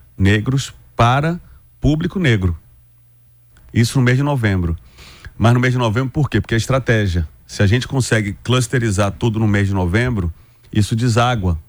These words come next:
durante os outros meses, como na Semana de Design de Milão, como na Semana de Artes de Miami. Você tem que ter o evento, o ponto de encontro, e depois isso vai, vai, vai desaguando, né? A gente trabalha com a, com o Salvador Capital Afro o ano inteiro.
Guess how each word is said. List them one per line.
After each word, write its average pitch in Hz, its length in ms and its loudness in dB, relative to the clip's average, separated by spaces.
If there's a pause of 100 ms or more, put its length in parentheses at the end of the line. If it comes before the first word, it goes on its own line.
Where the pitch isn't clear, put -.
(580)
durante 95 320 -2
os 90 60 0
outros 90 240 0
meses, 82 240 0
como 95 160 0
na 95 80 2
Semana 92 340 0
de 87 120 -2
Design 90 360 -2
de 82 80 -4
Milão, 95 400 0
como 90 200 -2
na 90 80 -2
Semana 90 340 -2
de 87 100 -2
Artes 87 200 -2
de 85 80 -6
Miami. 107 320 0 (200)
Você - 140 -4
tem 123 140 0
que 117 60 -6
ter - 120 -2
o 123 100 2
evento, 113 460 0
o 117 60 -2
ponto 131 360 -2
de 120 80 0
encontro, 123 380 0
e - 20 -2
depois 143 300 -2
isso 151 160 -6
vai, 147 300 0 (640)
vai, 127 260 2 (240)
vai 117 200 0
desaguando, 120 500 0
né? 92 180 -2 (320)
A - 60 0
gente 139 180 4
trabalha 113 380 0
com - 120 -4
a, 104 60 -2
com 101 400 -4
o 82 60 -4
Salvador 101 320 0
Capital 110 340 0
Afro 131 220 -2
o - 20 0
ano 196 100 -2
inteiro. 135 400 0